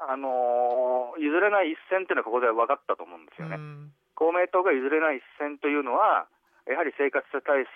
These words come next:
Speaker 1: 衆の目線であると。で、ここは譲れないんだということが、まあ、はっきりした場、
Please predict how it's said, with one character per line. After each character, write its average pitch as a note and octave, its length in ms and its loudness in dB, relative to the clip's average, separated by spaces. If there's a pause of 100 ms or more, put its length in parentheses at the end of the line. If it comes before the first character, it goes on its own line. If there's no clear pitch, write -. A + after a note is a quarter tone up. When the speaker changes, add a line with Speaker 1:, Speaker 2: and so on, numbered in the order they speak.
Speaker 1:
衆 A#2+ 100 -6
の F3 140 0
目 B2+ 140 -2
線 A2+ 180 -8
で G#2+ 80 -2
あ G2+ 40 2
る F#2+ 100 -6
と。 - 180 -10 (800)
で、 D#3 80 -4
こ E3 100 -2
こ A3 140 0
は G3 60 4
譲 D3 180 0
れ D3 100 2
な D3 120 0
い C#3 40 -4
ん A#2+ 60 -12
だ F#2 100 -2
と F2 240 -6 (140)
い C#3 40 -8
う C#3+ 60 -4
こ B2 80 -2
と C3+ 160 -2
が、 D3 240 2
ま C3 120 0
あ、 - 20 -8
は A#2+ 80 -4
っ - 120 -20
き D#3+ 80 -10
り A2+ 100 -6
し - 40 -20 (220)
た A2+ 240 4
場、 A2+ 360 2